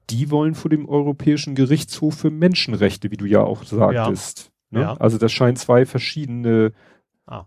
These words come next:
Speaker 1: Fälle zu sein, die nur gerade jetzt zeitgleich in den Nachrichten sind.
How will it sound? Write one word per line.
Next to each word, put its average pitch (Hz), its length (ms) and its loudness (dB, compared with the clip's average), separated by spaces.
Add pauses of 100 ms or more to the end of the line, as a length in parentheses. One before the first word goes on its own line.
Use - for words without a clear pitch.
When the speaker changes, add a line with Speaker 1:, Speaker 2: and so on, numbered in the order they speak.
(140)
Speaker 1:
Fälle 143 360 2
zu - 180 -8
sein, 107 340 2
die 113 140 -6
nur 113 180 0
gerade 117 360 4
jetzt - 320 -2
zeitgleich 117 680 2
in 117 120 -10
den 107 120 -6
Nachrichten 113 560 0
sind. 104 400 -14